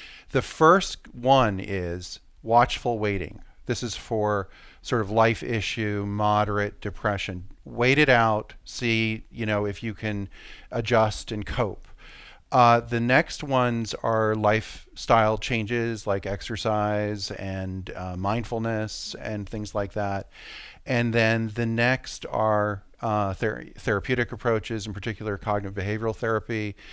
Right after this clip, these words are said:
which is a structured approach to looking at the thoughts and attitudes that are, might lie behind your depression. And then the next one is antidepressants. So, um, that is the sequence used more broadly in other cultures.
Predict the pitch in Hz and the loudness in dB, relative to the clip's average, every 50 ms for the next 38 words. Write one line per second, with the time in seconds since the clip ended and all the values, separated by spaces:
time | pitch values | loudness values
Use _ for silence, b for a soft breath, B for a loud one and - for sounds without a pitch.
0 | B B B B B - 104 101 107 95 - - 117 104 98 - - 110 101 104 | B B B B B -10 -8 -6 -6 -6 -4 -2 -2 -2 -2 -2 -4 -4 -4 -4
1 | 92 - - 107 101 98 92 - - - 104 98 101 95 - 107 101 95 92 - | -6 -4 -2 -2 -2 -2 -4 -6 -8 -8 -6 -4 -4 -6 -6 -6 -6 -6 -8 -8
2 | - 95 87 - - 104 101 98 92 - - - 98 - - 95 98 98 92 - | -10 -12 -6 -2 2 4 4 4 2 -2 -6 -10 -10 -8 -6 -6 -6 -6 -6 -8
3 | - 101 95 95 92 90 - 104 92 95 95 98 113 - 110 113 - - 104 101 | -8 -8 -8 -8 -8 -10 -10 -8 -6 -6 -6 -8 -8 -10 -10 -12 -10 -8 -6 -6
4 | - - - 104 95 101 98 107 101 95 104 107 104 107 104 107 104 107 - - | -6 -4 -4 -2 -2 -2 -2 -2 -4 -4 -4 -6 -6 -6 -8 -8 -8 -8 -6 -6
5 | 117 113 - - 73 65 64 - B B B B B B B 123 123 123 120 120 | -6 -4 -6 -8 -10 -12 -12 -14 B B B B B B B -4 -2 0 0 0
6 | 113 113 113 117 127 147 170 185 - - - - 107 92 90 87 87 92 92 - | 0 -2 0 2 4 4 4 2 0 -6 -10 -8 -6 -6 -6 -6 -8 -10 -12 -16
7 | - - - - - - 131 110 101 98 110 98 95 87 98 82 78 - 92 85 | -18 -20 -20 -18 -10 -8 -6 -6 -4 -4 -6 -6 -6 -6 -8 -10 -10 -10 -10 -12
8 | - - - - - - - - - _ _ B B B B B B B B - | -12 -14 -16 -20 -20 -20 -20 -20 -20 _ _ B B B B B B B B 4
9 | - 147 135 123 120 117 113 117 - - - - 123 113 110 110 107 104 104 104 | 6 8 10 10 8 8 6 2 -2 -2 2 4 6 6 6 6 4 2 0 -4
10 | 98 95 - B B B B B B B B B B B - - _ - - 117 | -6 -8 -12 B B B B B B B B B B B -20 -20 _ -4 4 8
11 | 127 127 143 151 156 - - 160 131 123 101 110 107 - - 131 113 - 120 110 | 10 10 10 10 8 4 0 -2 -2 -2 -2 -2 -4 -2 -2 -2 -2 -2 -2 -4
12 | 107 101 - - - 113 104 104 104 101 101 98 95 - 113 107 104 101 95 110 | -4 -4 -6 -8 -8 -6 -4 -4 -2 -2 -4 -6 -6 -6 -4 -4 -2 -2 0 2
13 | 107 101 101 98 95 98 92 95 - - - 113 110 110 98 - - 92 85 - | 2 4 2 2 0 -2 -4 -6 -4 -2 0 0 0 0 -2 -2 -4 -6 -6 -8
14 | - 90 90 - - - | -10 -12 -10 -10 -10 -12